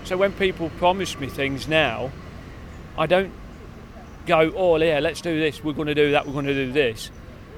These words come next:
until it actually happens. So this, to be happening, and to be here in London, in Green Park, with the boys, I've still got two more at home, but with the boys, is just fantastic, not just for me, for the team,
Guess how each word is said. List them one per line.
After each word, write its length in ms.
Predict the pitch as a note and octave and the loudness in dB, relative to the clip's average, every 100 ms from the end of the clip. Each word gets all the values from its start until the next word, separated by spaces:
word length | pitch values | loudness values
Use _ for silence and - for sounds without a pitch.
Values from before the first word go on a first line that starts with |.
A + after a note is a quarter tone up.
| - - - - - - | -16 -16 -16 -16 -16 -4
until 280 | D#3+ - D#3+ | -4 0 0
it 60 | D#3+ | 0
actually 360 | E3 - D#3+ | -2 -2 4
happens. 600 | D#3+ D#3 C#3+ A#2+ A#2+ - - - - - - - - - | 4 4 -6 -6 -8 -10 -12 -14 -12 -12 -12 -12 -10 -10
So 180 | - F3 | 2 2
this, 340 | E3+ G#3 - - - - - | 6 4 2 -8 -12 -14 -10
to 80 | D#3 | 0
be 120 | E3+ | 6
happening, 520 | F#3 - B2+ A#2 C#3+ D3 | 6 6 -4 -6 -6 -6
and 100 | D3 | -6
to 80 | |
be 140 | - G3 | 2 4
here 160 | G#3 | 4
in 140 | F#3+ F3+ | 2 2
London, 400 | F#3+ D#3 B2 C#3 | 0 0 -2 -2
in 120 | D3 | -4
Green 260 | C#3 F3+ F3+ | -2 -2 -2
Park, 440 | F3+ D3 A#2 - | 2 2 2 -2
with 160 | E3+ E3+ | -4 -4
the 60 | |
boys, 540 | E3+ E3+ A2+ C3 D3+ - - - - - | 0 0 2 -2 -6 -10 -12 -14 -16 -8
I've 140 | D3+ C#3+ | -6 -2
still 220 | G3+ F#3+ | 0 2
got 280 | F3 F3 - | 2 2 2
two 200 | F3 D#3+ | 0 2
more 280 | D#3+ D3+ C3+ | 4 4 2
at 60 | |
home, 380 | C#3 B2+ G#2+ B2+ | 2 0 0 -4
but 220 | D#3 D3 E3+ | -2 -2 -2
with 180 | F3+ F#3 | -4 -4
the 60 | |
boys, 520 | E3+ E3+ A#2 A#2 B2+ - - - C#3 | 0 2 2 -2 -8 -12 -14 -12 -10
is 160 | C3 | -8
just 380 | - E3+ C#3 - - - - - | -2 -2 -2 -8 -12 -14 -14 -10
fantastic, 680 | - D#3+ - G3 G3+ - D#3+ - - - | -2 -2 0 -4 -4 -4 -6 -6 -14 -2
not 220 | F#3+ - | 0 0
just 200 | - G#3 | -2 -6
for 120 | - F3+ | -6 0
me, 400 | F#3+ A2+ C#3 G#3+ - - - - - - - - - - | 2 2 -2 -6 -10 -14 -14 -14 -14 -14 -14 -12 -12 -6
for 100 | E3+ | -2
the 100 | E3 | -2
team, 520 | - G#3+ C#3 C3+ | 2 4 4 -2